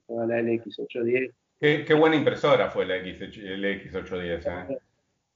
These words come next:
Speaker 1: Ese, como el Ford Falcon, creo que todavía
Speaker 2: Sí,
Speaker 1: tiene
Speaker 2: sí,
Speaker 1: esa
Speaker 2: esa y la Action Printer dos mil, que era básicamente, eh, la misma impresora, no me acuerdo la diferencia que tenía, pero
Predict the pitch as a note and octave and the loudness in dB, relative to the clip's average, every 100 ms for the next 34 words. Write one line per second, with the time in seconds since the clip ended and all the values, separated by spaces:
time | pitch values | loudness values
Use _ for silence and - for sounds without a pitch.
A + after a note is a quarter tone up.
0 | - - C#3+ C#3+ D#3 C#3 B2+ B2 A#2+ A#2 | -20 0 2 6 8 8 6 4 0 -2
1 | B2 C3 - B2+ - E3 C#3 - B2+ D3+ | -4 -4 -4 -4 6 8 6 2 -4 0
2 | D3+ C#3+ C#3 C#3 D3+ E3+ E3 C#3+ C3 C#3+ | 2 2 4 4 6 6 8 6 4 2
3 | C#3+ C#3 A3 A3+ A3+ E3 D3 - D3+ C#3 | 4 8 8 8 8 10 8 8 2 2
4 | D3+ D3 B2+ B2 C#3 D#3+ A#2+ B2+ B2 C3 | 0 2 2 2 2 -4 -2 0 2 2
5 | B2+ A#2 B2+ C3+ B2+ B2+ A2+ G#2 G2+ F#2+ | 2 0 0 -2 -4 -2 0 0 -2 -4
6 | - _ _ _ _ G2+ F#2+ F#2+ G2 G2+ | -18 _ _ _ _ -8 -6 -2 0 2
7 | B2 B2 A#2 A2 - A2 G#2+ C#3+ C#3+ C#3+ | 2 4 4 2 2 0 2 2 6 8
8 | C3+ A#2+ A2+ G#2 G#2 F#2+ F#2 F2+ F#2+ F#2+ | 8 6 4 4 4 4 2 0 -2 -2
9 | G2 F#2 F#2+ F#2 F#2+ F#2 F2+ F#2 F2+ F2 | -4 -2 -4 -2 -2 -2 -2 -2 0 0
10 | E2+ - | -2 -8